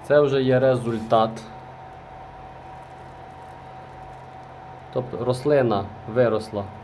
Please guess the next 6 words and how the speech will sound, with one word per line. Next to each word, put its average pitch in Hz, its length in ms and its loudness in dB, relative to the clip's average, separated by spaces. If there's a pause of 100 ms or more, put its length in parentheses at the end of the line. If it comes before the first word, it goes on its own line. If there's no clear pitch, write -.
(500)
у 139 140 2
стерильних 113 640 4 (200)
умовах, 104 480 2 (3250)
культурі, 131 640 6 (680)
так 117 120 0
званій 123 480 4